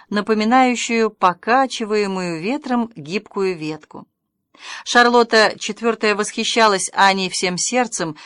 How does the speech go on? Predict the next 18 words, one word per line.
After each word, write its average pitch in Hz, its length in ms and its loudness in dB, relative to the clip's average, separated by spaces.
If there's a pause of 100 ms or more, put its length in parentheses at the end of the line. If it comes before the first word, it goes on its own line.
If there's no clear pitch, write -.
(100)
хотя 208 280 0
совсем 220 640 -2 (160)
не 220 180 2
потому, 277 600 0
что - 180 -8
находила 175 480 -4
её 170 260 -2
такой 180 360 -4
уж 202 100 -8
красивой. 175 640 -10 (840)
Прелесть 233 500 2 (100)
алых 190 360 4
щёк - 480 0
и 190 160 -4
чёрных 165 400 -8
кудрей 165 500 -6 (280)
Дианы 151 420 -4
Барри 180 480 0